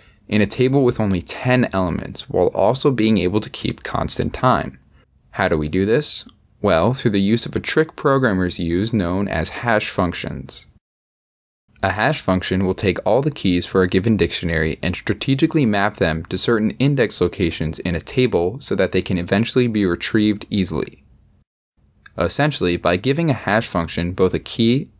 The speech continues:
and a table to map it to, it can determine what index location to store that key at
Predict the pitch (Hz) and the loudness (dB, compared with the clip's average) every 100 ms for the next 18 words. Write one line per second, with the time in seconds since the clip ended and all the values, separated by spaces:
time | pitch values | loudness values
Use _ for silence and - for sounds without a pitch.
0 | _ 104 107 - 135 117 104 104 101 107 | _ -4 -4 0 0 2 0 2 2 2
1 | - - - 80 90 _ _ _ - 120 | 0 -4 -2 -2 -4 _ _ _ -4 0
2 | 139 123 113 113 101 95 95 147 - 127 | 2 2 2 2 2 2 2 0 2 2
3 | 110 95 90 87 82 87 - 82 - - | 2 2 0 0 -2 -4 -4 -4 -4 0
4 | 147 117 78 - 82 80 80 - | 2 2 0 -2 0 0 0 -4